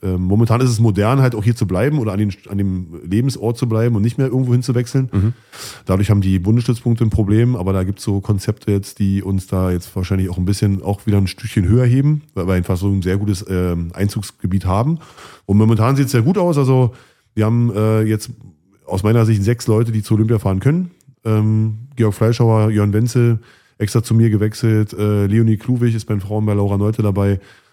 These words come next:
Speaker 1: ähm, Oliver Pescht, wieder stark, äh, Eigen-, Eigengewächs aus Potsdam, der in Frage kommt, Platz drei gemacht hat beim Nationaltest, äh, Rupert Schenk, Bronzemedaille gewonnen, schon bei der W M im Vierer und, äh, ja, die Debbie, die ja auch jeder, glaub ich, jeder kennt vom S C Potsdam, die, äh, Olympiasiegerin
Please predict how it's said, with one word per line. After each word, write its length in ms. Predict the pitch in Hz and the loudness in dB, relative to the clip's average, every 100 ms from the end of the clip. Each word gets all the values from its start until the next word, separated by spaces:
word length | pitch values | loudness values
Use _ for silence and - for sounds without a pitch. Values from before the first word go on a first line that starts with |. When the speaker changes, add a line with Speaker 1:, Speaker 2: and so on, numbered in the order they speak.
| _ 101 | _ -2
Speaker 1:
ähm, 440 | 101 101 101 101 | 2 4 2 2
Oliver 260 | 110 113 110 | 2 2 2
Pescht, 360 | 131 123 - | 2 0 0
wieder 160 | 117 107 | 0 2
stark, 420 | 107 107 120 117 | 0 0 0 -2
äh, 480 | 117 110 110 113 98 | -2 0 2 0 -2
Eigen-, 320 | 104 110 113 | -2 -2 -2
Eigengewächs 500 | 98 123 113 117 - | 0 0 0 -2 -4
aus 160 | 113 98 | -6 -4
Potsdam, 520 | 123 117 127 123 120 120 | -4 -2 -2 -2 -2 -4
der 240 | 110 107 104 | -2 -2 -2
in 80 | 104 | -6
Frage 340 | 104 110 113 | -2 -2 -2
kommt, 360 | 113 110 110 - | -2 -2 -2 -2
Platz 220 | 107 - | -4 -4
drei 200 | 90 104 | -2 0
gemacht 260 | 107 104 104 | 0 0 -2
hat 100 | 101 | -2
beim 100 | 95 | -2
Nationaltest, 720 | 92 92 90 117 123 120 - _ _ _ _ _ | -2 0 0 0 0 -2 -4 _ _ _ _ _
äh, 60 | 92 | 0
Rupert 440 | 92 92 120 117 | 2 2 2 0
Schenk, 300 | - 123 127 | 0 0 0
Bronzemedaille 760 | 120 113 107 120 117 117 113 113 | -4 -8 -4 -2 0 0 2 4
gewonnen, 280 | 104 107 117 | 2 2 0
schon 100 | 117 | 2
bei 80 | 104 | 2
der 140 | 98 | 2
W 80 | 92 | 0
M 240 | 110 123 120 | 0 -2 -2
im 100 | 107 | -4
Vierer 400 | 127 123 123 120 - _ - | 0 0 0 -2 -10 _ -4
und, 260 | 104 101 104 | 0 0 0
äh, 300 | 101 98 87 90 | 2 2 0 0
ja, 280 | 98 87 85 - _ _ 101 | 0 -2 -6 -20 _ _ -2
die 200 | 98 92 | 0 0
Debbie, 440 | 98 104 113 113 | 0 2 4 2
die 180 | 107 101 | 2 -2
ja 140 | 104 | -2
auch 140 | 92 104 | -2 -2
jeder, 120 | 104 | 0
glaub 140 | 98 | 0
ich, 80 | 101 | 0
jeder 180 | 107 98 | 0 0
kennt 240 | 113 117 | 0 -2
vom 160 | 113 110 | -2 -4
S 140 | 101 | -2
C 80 | 101 | -2
Potsdam, 420 | 104 107 117 107 | -2 -2 0 0
die, 280 | 98 101 101 | 0 0 0
äh, 260 | 95 95 92 | -2 -2 -2
Olympiasiegerin 800 | 92 101 107 98 101 98 95 | 0 -2 0 -2 0 0 -2